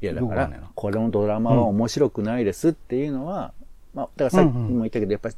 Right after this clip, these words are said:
Speaker 1: 直感的に自分が面白くないと思っちゃった方が強かったりはするじゃない？
Speaker 2: うん。
Speaker 1: だから、
Speaker 2: うん、うん、うん。
Speaker 1: うん。だからそれは、だから、
Speaker 2: うん。
Speaker 1: 論理的に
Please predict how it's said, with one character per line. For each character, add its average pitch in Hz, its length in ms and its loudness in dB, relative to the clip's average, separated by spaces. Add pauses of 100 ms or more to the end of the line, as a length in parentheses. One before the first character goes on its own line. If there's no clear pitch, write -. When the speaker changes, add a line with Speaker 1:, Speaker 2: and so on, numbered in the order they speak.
Speaker 1:
直 180 120 4
感 320 200 -2
的 311 120 0
に 294 60 4
自 220 140 2
分 240 120 2
が 240 60 0
面 226 160 6
白 233 180 4
く 139 80 4
な 156 100 4
い 170 60 -2
と 95 100 0
思 120 180 2
っ 202 60 -2 (240)
ち - 80 -2
ゃ 98 60 4
っ - 60 -6 (180)
た 87 80 -4
方 180 240 6
が 90 100 0
強 175 320 2
か 143 120 0
っ - 100 -4
た - 80 -4
り - 180 -12 (540)
は 120 140 -6
す - 180 -8
る 110 100 2
じ 131 100 -2
ゃ - 60 -6
な - 120 -16
い？ - 40 -18 (220)
Speaker 2:
う 214 60 6
ん。 190 100 2 (400)
Speaker 1:
だ 156 80 -2
か 123 100 2
ら、 - 20 -2
Speaker 2:
う 233 120 8
ん、 - 20 6
う - 20 6
ん、 180 100 -2
う 180 60 4
ん。 113 200 4
Speaker 1:
う 143 60 0
ん。 135 40 2
だ 120 60 -2
か 147 60 0
ら 135 60 2
そ - 140 2
れ 185 140 2
は、 190 340 2 (300)
だ 120 120 -8
か 101 120 -6
ら、 85 460 -6
Speaker 2:
う 165 40 4
ん。 143 160 2 (220)
Speaker 1:
論 175 300 8
理 196 120 2
的 190 200 4
に 185 140 0